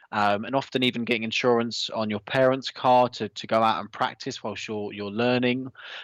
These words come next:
Um, and they, it is a very expensive thing to, to get into. Um, often as well, sometimes I think if you live in London, it's easier just to, to get on a train or a tube or public transport. Um,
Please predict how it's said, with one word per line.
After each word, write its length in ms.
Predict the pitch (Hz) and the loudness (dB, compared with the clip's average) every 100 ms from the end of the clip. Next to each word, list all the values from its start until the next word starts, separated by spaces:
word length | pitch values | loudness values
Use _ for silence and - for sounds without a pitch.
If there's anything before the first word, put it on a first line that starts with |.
| - | 0
Um, 340 | 143 143 151 151 | 4 4 2 0
and 160 | 165 | 2
they, 220 | 175 180 | 4 2
it 220 | - 165 185 | 0 2 2
is 320 | 196 - - 147 | 2 -4 -10 -10
a 80 | |
very 520 | 131 170 175 151 135 120 | 0 2 2 2 -2 -6
expensive 520 | - 160 143 - 127 | -4 -4 -4 -10 -6
thing 360 | - 139 123 113 | -2 0 -2 -4
to, 140 | - 127 | -2 -2
to 160 | - | -2
get 200 | 120 131 | 2 2
into. 520 | - 165 - - - - - - - | 2 -4 -8 -14 -16 -20 -20 -20 -6
Um, 480 | - 120 120 120 120 - - 160 | 2 4 6 4 -2 -12 -2 0
often 320 | 165 - 160 | 2 0 -2
as 140 | - | 2
well, 200 | 156 165 | 4 4
sometimes 520 | - 165 156 160 165 160 | 2 -4 -2 -2 0 -4
I 80 | |
think 200 | 147 151 | -6 -6
if 140 | 135 - | -8 -6
you 100 | 131 | 0
live 160 | 135 | 2
in 80 | 131 | 2
London, 360 | 127 143 143 147 | 2 0 -2 -6
it's 200 | 131 127 | -8 -6
easier 500 | 127 139 127 127 127 | -2 0 2 2 2
just 240 | 120 - | 0 -2
to, 120 | 123 | -2
to 220 | 117 - 131 | -4 -8 -4
get 140 | 117 | -2
on 100 | 113 | -2
a 60 | 101 | -2
train 360 | - 131 139 | 0 0 0
or 120 | 107 | -2
a 40 | 95 | -2
tube 400 | - 139 143 131 | 2 2 2 0
or 120 | 95 | -2
public 280 | 120 113 107 | -2 -2 -2
transport. 720 | - 135 131 - 139 143 - - - - | 2 2 2 2 2 2 0 -16 -18 0
Um, 640 | 131 131 135 139 143 135 | 4 6 4 2 -2 -8